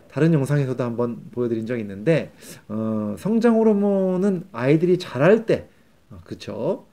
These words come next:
꼭 필요한 호르몬이기도 하지만 성인한테는, 맞습니다. 젊음을 유지해 놓-, 해주는 호르몬이죠. 그래서 젊어짐을 유지하기 위해서, 그러니까 젊음을 유지하기 위해서, 우리가 노화를 예방하기 위해서 꼭 필요한 호르몬이 바로 성장 호르몬인데,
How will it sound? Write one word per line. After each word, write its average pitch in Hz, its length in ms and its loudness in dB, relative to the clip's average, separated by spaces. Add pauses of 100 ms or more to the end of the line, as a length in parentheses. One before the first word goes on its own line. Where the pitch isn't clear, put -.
(200)
꼭 - 200 -12
필요한 165 200 2
호르몬이기도 139 580 0
하지만 123 420 0 (380)
성인한테는, 185 1000 2 (800)
맞습니다. 101 560 -14 (380)
젊음을 185 440 4
유지해 127 240 4
놓-, 131 300 -4
해주는 160 320 -2
호르몬이죠. 110 640 -4
그래서 135 560 2 (800)
젊어짐을 202 1300 6
유지하기 131 420 0
위해서, 101 220 -4
그러니까 107 120 -8
젊음을 180 360 8
유지하기 120 340 0
위해서, 95 220 -6
우리가 117 160 -2
노화를 165 580 6
예방하기 113 460 0
위해서 107 200 -4
꼭 180 200 -4
필요한 147 320 -4
호르몬이 107 340 -6
바로 101 100 -8
성장 131 360 -6
호르몬인데, 107 580 -4